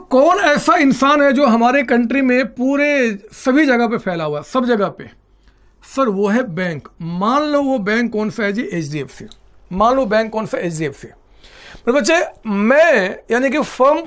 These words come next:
पूरे देश में नहीं फैले हुए हैं, लेकिन ये जो एचडीएफ़सी बैंक है ना, एचडीएफ़सी बैंक पूरे,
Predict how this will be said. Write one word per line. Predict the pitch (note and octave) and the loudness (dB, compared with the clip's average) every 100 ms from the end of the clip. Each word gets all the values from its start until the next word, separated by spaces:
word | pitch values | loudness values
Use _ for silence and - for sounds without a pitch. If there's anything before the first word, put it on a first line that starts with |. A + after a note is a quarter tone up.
| - | -2
पूरे | C#4 D4+ | 0 0
देश | A3 B3+ C4+ C#4+ | 0 0 0 -2
में | C#4+ | -2
नहीं | D4+ | -2
फैले | A#3+ C4+ C#4 | 0 2 4
हुए | A#3+ F3 | 2 -2
हैं, | - _ _ - - - | -10 _ _ -20 -20 -10
लेकिन | F#3 C4 D#4 | -2 -2 0
ये | D4 G3+ A#3 D#4 | -4 -4 -2 0
जो | D#4+ E4 | 0 0
एचडीएफ़सी | C#4 B3+ A#3 D4 - D4 | 0 0 -2 -8 -6 -4
बैंक | B3 C4+ G3+ | 0 0 -2
है | G3 | -6
ना, | A#3+ | -4
एचडीएफ़सी | B3 G#3+ B3 F#3 | -4 -4 -6 -4
बैंक | B3+ B3+ C4 | -4 -4 -6
पूरे, | B3 C#4 | -4 -4